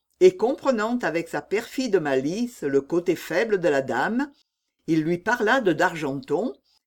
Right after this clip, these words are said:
qu'il eut soin d'entourer de ses couleurs romanesques et sentimentales,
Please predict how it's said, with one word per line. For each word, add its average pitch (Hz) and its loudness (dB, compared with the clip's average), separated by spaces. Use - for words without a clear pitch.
qu'il 160 0
eut 156 2
soin 254 0
d'entourer 208 2
de 190 2
ses 175 -4
couleurs 185 0
romanesques 208 0
et 143 4
sentimentales, 202 -4